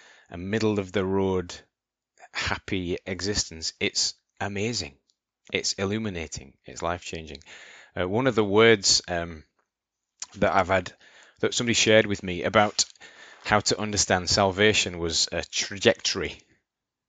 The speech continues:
And I can't even really say that word very well. See my lips moving all over it. Trajectory. Um, and so somebody shared this word with me and said, "This is a really good way to understand,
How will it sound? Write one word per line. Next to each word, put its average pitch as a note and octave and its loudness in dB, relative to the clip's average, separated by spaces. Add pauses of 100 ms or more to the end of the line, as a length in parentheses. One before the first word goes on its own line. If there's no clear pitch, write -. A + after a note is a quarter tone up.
(180)
And E2+ -10
I F2 -8 (180)
can't F2 -6
even E2+ -10 (800)
really F2 -4
say F#2 -2
that E2 -4
word E2 -6
very D#2+ -8
well. D#2 -8
See F#2 -10
my D#2+ -10 (320)
lips F2+ -6
moving E2+ -12
all E2 -8
over D#2+ -8
it. - -8
Trajectory. F#2+ -2 (380)
Um, D#2+ -10 (100)
and F2 -8 (460)
so G2+ -4
somebody A#2+ 0
shared A2+ 8
this - -2
word F#2 0
with F2+ -6
me F2 -8
and E2 -6
said, F#2 -2
"This G#2 -6
is G2+ -4
a G2 -2
really F#2+ -2
good F2 -10
way F2 -6
to - -12
understand, E2 -10